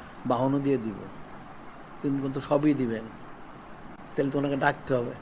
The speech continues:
<clears throat> ওনার মহব্বতটা পয়দা করতে হবে।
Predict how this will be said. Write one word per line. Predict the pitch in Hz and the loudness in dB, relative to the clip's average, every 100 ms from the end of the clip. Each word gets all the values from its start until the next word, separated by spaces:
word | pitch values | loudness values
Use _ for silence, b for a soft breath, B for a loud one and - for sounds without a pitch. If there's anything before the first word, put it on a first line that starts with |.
| - B B - | -14 B B 4
<clears throat> | 90 101 95 90 85 - - - - - - - | 10 12 12 10 10 6 0 -4 -12 -14 -10 0
ওনার | 139 143 | 4 4
মহব্বতটা | 143 131 127 131 135 | 4 2 0 -2 4
পয়দা | 143 139 | 4 6
করতে | 135 - - | 4 2 -2
হবে। | 123 | -4